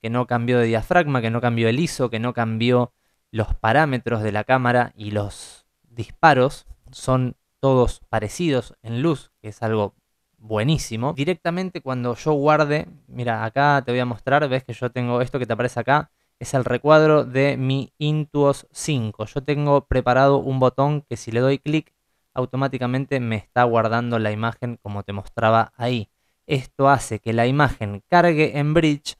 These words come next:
y ahí acaba de pegar el color igual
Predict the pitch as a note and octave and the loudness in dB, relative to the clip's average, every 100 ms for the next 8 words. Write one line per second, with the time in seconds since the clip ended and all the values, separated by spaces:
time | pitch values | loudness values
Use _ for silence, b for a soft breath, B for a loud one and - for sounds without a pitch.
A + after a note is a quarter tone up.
0 | _ _ - B2+ B2 C#3 - B2+ A2+ B2+ | _ _ -6 0 0 0 -4 -10 -2 2
1 | C3+ C3+ A2+ G#2+ G#2+ A2 A#2+ B2+ _ _ | 2 2 -4 -8 -2 0 2 0 _ _
2 | _ - A#2 - G#2+ A#2+ B2 C3 _ _ | _ -10 -8 -4 0 2 2 0 _ _
3 | _ _ _ A2+ A2+ A#2+ B2+ C3 | _ _ _ -6 2 4 4 2